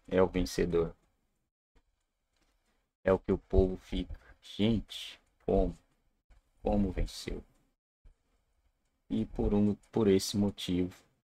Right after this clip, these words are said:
essas maquininhas aí não vai me ver mais nunca. Nunca, que assim, não quero incentivar ninguém, né? Mas eu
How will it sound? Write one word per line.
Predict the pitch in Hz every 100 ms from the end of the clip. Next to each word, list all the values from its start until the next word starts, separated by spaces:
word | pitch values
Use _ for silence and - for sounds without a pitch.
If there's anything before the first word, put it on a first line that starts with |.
| _ _ _ - - _ _ _ -
essas | 95 - 98 92
maquininhas | 92 90 - 90 90 87
aí | 87
não | 87 92
vai | 85 82
me | 87 87
ver | 90 85
mais | 85 87 101 101 _ -
nunca. | 95 92 98 110 - - - - _ _ _ _ _ - - _ _ _ _ _
Nunca, | 90 95 101 117 113 - 110
que | -
assim, | 104 - 95
não | 92 101 117
quero | 104 - 101 104
incentivar | 101 - 104 101 95 90 92
ninguém, | 104 107 87 87 104 127 - _ -
né? | 101 147 - _ _ _ _ _ -
Mas | 90 87 87 - - -
eu | 92 104